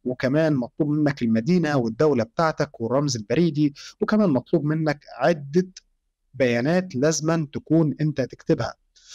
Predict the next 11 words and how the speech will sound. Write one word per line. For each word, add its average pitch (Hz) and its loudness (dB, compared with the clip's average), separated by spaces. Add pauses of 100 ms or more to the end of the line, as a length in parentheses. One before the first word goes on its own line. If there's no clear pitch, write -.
وكمان 170 2
العمله 156 2
بتاعتك، 175 -2
اهم 170 0
حاجه 151 0
انك 117 -2
تضيف 180 0
العمله 131 2
بتاعتك 139 -2
في - -8
متجرك 131 2